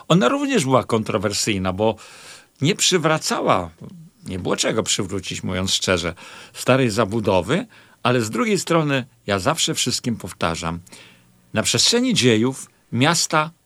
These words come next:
płonęły. Odbudowywano je, została z reguły działka, na której stawiano zupełnie nowy dom. Za ileś set lat ten dom płonął, znowu stawiano nowy dom na tej działce.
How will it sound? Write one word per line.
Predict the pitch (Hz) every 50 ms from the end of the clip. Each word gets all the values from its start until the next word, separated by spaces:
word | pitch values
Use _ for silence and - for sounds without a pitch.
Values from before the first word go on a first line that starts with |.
| _ _
płonęły. | - 127 135 135 120 104 92 82 78 80 87 85 - _ _ _ - _ _ _ _ _ -
Odbudowywano | - 214 202 165 165 180 147 151 143 123 123 117 101 110 107 104 104 104
je, | 104 104 104 110 - _ _ _ _ _ _ _
została | - 127 123 - - 156 143 139 127
z | 107
reguły | 123 131 123 104 110 104 101
działka, | 87 - 120 123 120 110 107 - - 107 101 104 104 _ _ _ _ -
na | 107 107
której | 104 - - 127 113 110 101
stawiano | - - 110 101 107 110 107 104 104
zupełnie | 98 117 120 - 165 156 135 127 123 120
nowy | 113 107 95 110 101
dom. | 90 101 95 95 95 - - _ -
Za | 113 104 143 180
ileś | 214 226 226 196 -
set | - - 160 160 -
lat | 151 131 120 - - - -
ten | 101 98 104
dom | 101 110 120
płonął, | 107 - 156 160 143 127 110 98
znowu | 90 - - 110 147 165 143 147
stawiano | 143 - 135 135 127 131 127 131 131
nowy | 127 123 117 123
dom | 117 110 117 110 110
na | 110 110
tej | 101 - 110
działce. | 95 - 113 107 104 101 - 110 98